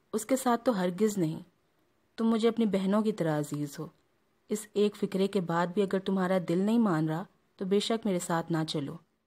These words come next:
वो ना जाने कौन सी पहेलियाँ बुझवा रही थी। "लेकिन आप मुझे ले जा कहाँ रही हैं?" वो कुछ सोचते हुए बोली। "तुम्हें अगर मुझ पर एतबार नहीं है तो मना कर दो, मगर प्लीज सवाल मत करो।"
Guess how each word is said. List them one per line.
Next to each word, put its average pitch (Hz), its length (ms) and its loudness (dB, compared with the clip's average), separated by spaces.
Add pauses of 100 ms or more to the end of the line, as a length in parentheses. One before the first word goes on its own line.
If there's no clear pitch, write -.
(720)
वो 208 100 0
ना 233 140 2
जाने 196 320 0
कौन 214 260 0
सी 220 120 -2
पहेलियाँ 160 460 0
बुझवा 151 340 -2
रही 147 160 -4
थी। 170 200 -12 (520)
"लेकिन 190 320 -2
आप 233 140 2
मुझे 226 220 0
ले 214 140 2
जा 180 240 0
कहाँ 220 280 0
रही 151 240 -2
हैं?" 190 120 -10 (300)
वो 208 60 -8
कुछ 240 220 -4
सोचते 196 400 0
हुए 185 160 0
बोली। 151 360 -4 (720)
"तुम्हें 220 200 2
अगर 233 180 2
मुझ 220 200 2
पर 226 160 2
एतबार 196 500 2
नहीं 214 160 0
है 233 80 -2
तो 226 100 -4
मना 180 280 0
कर 180 160 0
दो, 202 120 -2
मगर 202 220 0
प्लीज 220 280 -4
सवाल 175 360 -2
मत 180 200 -2
करो।" 151 320 -10